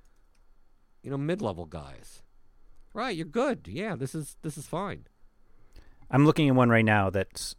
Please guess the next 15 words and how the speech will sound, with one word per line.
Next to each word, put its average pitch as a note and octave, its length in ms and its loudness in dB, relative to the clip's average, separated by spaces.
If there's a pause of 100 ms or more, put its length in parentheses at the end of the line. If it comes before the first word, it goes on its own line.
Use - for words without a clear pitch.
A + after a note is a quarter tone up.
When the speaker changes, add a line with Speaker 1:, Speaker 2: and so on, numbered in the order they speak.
(400)
Speaker 2:
Sigurdsson, C#3+ 840 0 (320)
Aguero, G#2+ 800 6
Seri, A2 760 2 (580)
Armstrong A2+ 460 4
is F#2 100 2
obviously F#2 420 2
the, E2+ 240 -2 (1000)
a G2+ 60 -2
wild F#2 260 2
card. E2 260 -6 (160)
Mendy, A#2 340 8
Alonso, G2 800 4 (100)
Lossell, F#2+ 500 2
and E2+ 120 -4
Hadergenaj. - 760 -8